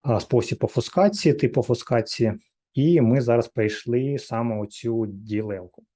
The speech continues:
Але де, де ж вона знаходиться? Ми не бачимо, а, шляху до файлу. Якщо ми, наприклад, тут, ось тут ми бачимо, де знаходиться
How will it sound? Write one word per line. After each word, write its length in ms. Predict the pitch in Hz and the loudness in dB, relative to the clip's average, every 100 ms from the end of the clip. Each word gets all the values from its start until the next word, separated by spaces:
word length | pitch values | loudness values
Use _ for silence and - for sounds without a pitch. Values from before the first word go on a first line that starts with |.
| _ _ - | _ _ -6
Але 360 | 113 127 117 | 0 2 2
де, 200 | 110 117 | 0 -4
де 240 | 131 127 139 | -4 -4 -4
ж 80 | 123 | -2
вона 180 | 123 | -2
знаходиться? 600 | 117 120 - 101 98 - 98 | -2 -4 -6 -10 -10 -14 -4
Ми 120 | 120 | -2
не 100 | 117 | 0
бачимо, 680 | 120 117 117 104 101 101 - | -2 -4 -6 -4 -4 -6 -8
а, 540 | 104 95 92 92 92 | -10 -8 -8 -8 -10
шляху 380 | - - - 131 | -6 -6 -2 0
до 100 | 113 | 0
файлу. 400 | 110 107 90 92 _ _ | 0 -2 -4 -8 _ _
Якщо 340 | 113 104 - 107 | -8 -6 -4 -2
ми, 60 | |
наприклад, 480 | 101 95 - - 95 | -2 -4 -8 -6 -6
тут, 520 | - 110 107 107 - - | -6 -2 -2 -4 -12 -6
ось 180 | 104 | -6
тут 200 | - 107 | -2 -2
ми 100 | 107 | 0
бачимо, 540 | 98 95 - 98 95 90 | 0 0 -2 -4 -6 -6
де 480 | 92 98 95 98 104 | 0 0 0 -4 -6
знаходиться 760 | 95 90 101 98 - 107 95 | -8 -4 -4 -4 -6 -8 -8